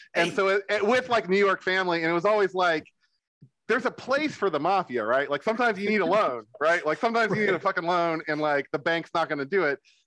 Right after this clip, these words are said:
Speaker 1: So, but, like, it comes with a little bit of risk to ask your, you know, you gotta ask your local guy, to ask the bigger guy, to ask the Don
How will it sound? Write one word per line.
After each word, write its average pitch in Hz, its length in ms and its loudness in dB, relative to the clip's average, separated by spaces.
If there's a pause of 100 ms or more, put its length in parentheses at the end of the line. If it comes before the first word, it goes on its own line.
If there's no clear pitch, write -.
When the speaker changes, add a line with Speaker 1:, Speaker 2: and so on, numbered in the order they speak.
Speaker 1:
So, 170 380 0
but, 170 220 2
like, 143 300 0 (180)
it 127 140 -6
comes 233 400 -4
with 226 380 0
a - 80 2
little 190 320 2
bit 165 420 0
of 123 140 -6
risk 135 480 -2 (380)
to 135 560 0 (320)
ask 147 320 -2
your, 143 240 0
you 175 80 2
know, 143 80 0
you 123 80 -4
gotta 139 200 0
ask 135 240 -2
your 135 120 -6
local 131 640 -2 (280)
guy, 143 440 2
to - 140 -8
ask 131 260 -2
the 131 60 -8
bigger 151 240 -2
guy, 139 380 2
to 131 140 -6
ask 135 240 -2
the 120 80 -8
Don 127 680 0